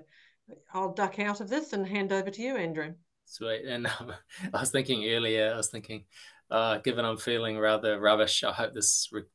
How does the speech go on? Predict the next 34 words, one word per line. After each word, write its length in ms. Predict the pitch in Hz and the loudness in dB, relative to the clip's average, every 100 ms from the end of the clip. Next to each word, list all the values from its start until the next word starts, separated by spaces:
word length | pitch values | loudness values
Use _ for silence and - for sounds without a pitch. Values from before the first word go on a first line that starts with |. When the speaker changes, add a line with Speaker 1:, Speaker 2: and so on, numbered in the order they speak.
| _ | _
Speaker 2:
this 180 | 101 - | -2 2
session 320 | - 107 110 | 2 2 -2
isn't 220 | 104 107 | -4 -4
being 140 | 104 101 | -2 -2
recorded, 500 | 98 113 113 107 104 - - | -4 -2 -2 -2 -6 -6 0
but 160 | 107 | 2
it, 180 | 107 110 | 2 0
um, 260 | 113 107 104 | 0 -2 0
it 120 | 117 | 2
is. 200 | 107 98 | 4 4
So 260 | - 107 104 - _ - | 2 2 0 -6 _ -2
I 80 | 110 | 0
would 120 | 107 | 0
just, 360 | 107 98 - - _ | 0 0 0 -4 _
you 100 | - | -4
know, 100 | 107 92 - _ - | -4 -4 -10 _ 0
caveat, 460 | 127 113 110 107 - | 4 8 8 6 2
um, 400 | 113 107 104 104 - _ _ - - - - - - _ | -2 -2 -2 -6 -10 _ _ -10 -8 -18 -20 -20 -20 _
my 160 | 113 | 0
usual 380 | 110 110 107 113 | 2 2 0 0
delivery 760 | 104 113 107 110 110 107 107 - _ | 2 4 6 8 8 8 4 -2 _
with 300 | 107 104 - - _ _ _ _ _ _ _ _ _ _ | 0 0 -4 -16 _ _ _ _ _ _ _ _ _ _
clearly 320 | - 113 107 104 | -4 0 2 2
I've 120 | 104 | 0
not 200 | 107 101 | -2 0
really 440 | 113 107 104 98 - | 0 2 0 -4 -2
had 160 | 107 104 107 | -2 -2 -2
a 80 | 117 | 2
great 260 | 110 98 | 4 4
couple 240 | - 92 107 | 0 -8 -8
of 80 | 101 | -8
nights 380 | 104 104 - | -8 -6 -6
of, 180 | 110 98 | -8 -6
uh, 200 | 107 101 | -4 -4